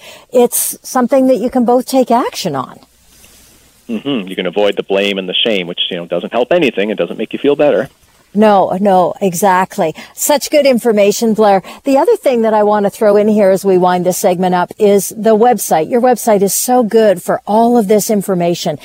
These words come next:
Speaker 1: Uh, first of all, it's sands dash trustee dot com, and there's just such good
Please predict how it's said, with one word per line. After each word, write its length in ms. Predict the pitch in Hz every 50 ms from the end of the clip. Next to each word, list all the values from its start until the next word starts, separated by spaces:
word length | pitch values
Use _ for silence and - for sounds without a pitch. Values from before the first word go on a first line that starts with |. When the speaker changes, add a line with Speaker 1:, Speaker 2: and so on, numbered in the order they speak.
| - - - - - -
Speaker 1:
Uh, 180 | - 180 185
first 320 | - - 269 254 - - -
of 80 | 226
all, 320 | 220 214 208 202 208 202 -
it's 220 | 190 190 185 -
sands 520 | - - - 233 214 214 214 208 208 - -
dash 340 | 208 190 185 185 180 - -
trustee 440 | - 196 185 - - - 190 180
dot 280 | 175 196 180 165 - -
com, 440 | - - - 180 175 170 165 165 156 - - - - - 202 -
and 340 | - 226 214 214 214 214 202 - -
there's 300 | 208 233 226 202 - -
just 320 | - 277 277 254 240 -
such 640 | - - - - - - 269 262 285 - - - _
good 400 | - 247 240 240 233 220 196 -